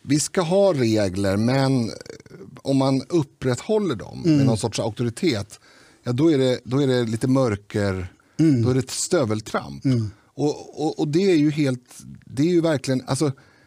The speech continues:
Speaker 1: det är ju när man hittar på egna regler som man tvingar andra att följa, eller när man, eh, går utanför sina befogenheter och så vidare. Ja, då,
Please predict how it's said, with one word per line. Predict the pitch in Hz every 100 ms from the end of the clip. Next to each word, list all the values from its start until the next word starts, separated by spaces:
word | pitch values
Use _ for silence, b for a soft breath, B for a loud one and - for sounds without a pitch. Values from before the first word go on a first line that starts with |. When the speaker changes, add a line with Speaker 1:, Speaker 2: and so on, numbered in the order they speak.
| b -
Speaker 1:
det | 127 143
är | 151 151
ju | 143
när | 139 139
man | 135 135 135 - _ _ -
hittar | - 139 139
på | 131 143 -
egna | 185 170 143 143 220
regler | 160 110 98 98
som | 113
man | 101
tvingar | - 101 92
andra | 92 87 87
att | 90
följa, | 107 92 87 95
eller | 101 104 104 b b b
när | - 127
man, | 120 123 123
eh, | 80 76 64
går | - 127 139
utanför | 147 117 123 127
sina | 135 131
befogenheter | 131 - 214 165 117 98
och |
så | 98
vidare. | 87 127
Ja, | 175
då, | 180